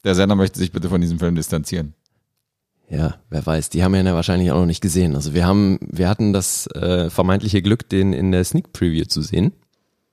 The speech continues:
Speaker 1: Das vermeintliche Glück.
Speaker 2: Ja.
Speaker 1: War der Film zu hoch für uns, Lee? Ich steig mal gleich mit einer bombastischen Frage in den, in den Teil ein.
Speaker 2: Ja, wahrscheinlich das.
Speaker 1: Wird's das gewesen sein?
Speaker 2: Muss.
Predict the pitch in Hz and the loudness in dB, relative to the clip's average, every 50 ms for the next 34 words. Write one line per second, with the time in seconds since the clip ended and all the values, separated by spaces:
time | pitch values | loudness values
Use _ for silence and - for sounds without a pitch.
0 | _ _ _ - 95 92 - - 90 92 92 92 85 82 92 82 76 76 76 - | _ _ _ -8 -6 -4 -2 0 0 2 2 0 0 -2 -4 -4 -2 -4 -4 -6
1 | - _ _ _ _ _ _ _ _ _ _ _ _ _ _ - 92 76 62 - | -8 _ _ _ _ _ _ _ _ _ _ _ _ _ _ -2 -2 -2 -2 -4
2 | _ _ _ _ _ _ _ _ _ _ - 101 113 123 127 - - 120 113 110 | _ _ _ _ _ _ _ _ _ _ 0 2 4 4 4 4 4 2 2 2
3 | - 110 95 104 104 - - 92 85 80 76 - 76 76 71 76 82 - _ _ | 2 2 2 2 2 2 0 -2 -2 -2 -2 -4 -4 -6 -6 -6 -8 -14 _ _
4 | _ _ _ - - - 98 90 85 90 80 92 92 98 95 87 87 73 85 85 | _ _ _ -6 -2 -2 0 0 0 0 0 0 0 0 0 0 0 0 0 0
5 | 71 87 87 - - 90 - 90 - - - 78 82 80 80 71 67 65 69 69 | 0 0 -2 -2 -4 -4 -4 -4 -4 -2 -2 0 0 0 -2 -4 -4 -4 -4 -4
6 | 73 73 71 71 - - _ _ _ _ _ _ _ _ _ _ _ _ - 82 | -4 -4 -6 -8 -10 -14 _ _ _ _ _ _ _ _ _ _ _ _ -4 -4
7 | 78 76 - - 76 76 71 64 67 71 73 - _ _ - 85 82 80 87 82 | -4 -2 -2 -4 -4 -4 -4 -4 -6 -8 -10 -12 _ _ -2 0 2 2 2 2
8 | - 85 82 87 87 87 - - 80 80 76 - - - _ _ _ _ _ _ | 2 2 4 4 4 2 0 0 -2 -4 -4 -6 -10 -14 _ _ _ _ _ _
9 | _ _ _ _ _ _ _ _ _ - 104 104 101 - - 117 - - 110 101 | _ _ _ _ _ _ _ _ _ -4 -2 -2 -2 0 -2 -2 -2 0 0 0
10 | 107 107 127 127 139 151 143 - - 90 90 90 85 95 104 104 - - - | 0 2 0 0 -2 -2 -6 -10 -8 -4 -2 0 2 2 2 2 0 -2 -4